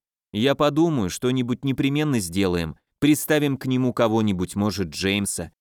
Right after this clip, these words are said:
переселим его в дом и попросту заставим как-то включиться в нашу жизнь. Но, как вы сказали, это нелегко, работать он не хочет,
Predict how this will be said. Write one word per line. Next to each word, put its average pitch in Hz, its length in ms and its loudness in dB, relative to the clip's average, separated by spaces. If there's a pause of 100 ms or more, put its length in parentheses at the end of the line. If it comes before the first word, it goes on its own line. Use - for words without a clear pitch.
(200)
переселим 147 540 2
его 135 280 2
в 117 80 -4
дом 135 260 0
и 110 40 -2
попросту 131 500 -2
заставим 120 600 -2
как-то 127 360 -2
включиться 139 580 -2
в 95 80 -2
нашу 101 300 -2
жизнь. 98 440 -4 (580)
Но, 160 260 2
как - 220 0
вы 156 120 4
сказали, 143 540 0
это 131 200 0
нелегко, 113 760 0
работать 123 600 0
он 120 140 0
не 117 80 0
хочет, 139 500 -2